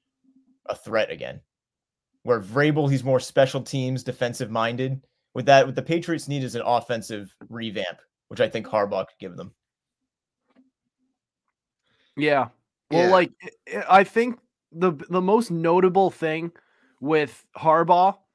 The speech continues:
Speaker 2: is he took Alex Smith when he, back when he was a forty-niner, and he revived his career. And then Alex Smith went to the, the Chiefs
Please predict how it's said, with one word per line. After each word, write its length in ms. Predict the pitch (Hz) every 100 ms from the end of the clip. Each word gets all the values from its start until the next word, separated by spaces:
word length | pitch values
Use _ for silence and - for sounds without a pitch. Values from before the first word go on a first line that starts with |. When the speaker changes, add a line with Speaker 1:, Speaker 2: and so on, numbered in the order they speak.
| _ _ _
Speaker 2:
is 180 | 165 165
he 140 | 190 202
took 260 | 240 233
Alex 400 | 151 170 180 -
Smith 540 | - 147 143 175 - _ _ -
when 180 | 147
he, 80 | 160
back 340 | 170 139 156 175
when 100 | 170
he 80 |
was 120 | 160 147
a 40 |
forty-niner, 800 | - 160 151 135 123 139 160 165 _ _ _ -
and 120 | 147
he 60 | 208
revived 460 | - 156 165 165
his 160 | 151 135
career. 500 | - 123 127 73 - _ _ _ _ _ _ -
And 80 | 151
then 100 | 170
Alex 340 | 165 208 202
Smith 400 | - 196 190 -
went 300 | 160 165 156 _ _ _ -
to 160 | 165
the, 240 | 151 151 120
the 160 | 151
Chiefs 560 | 143 - 196 156 - -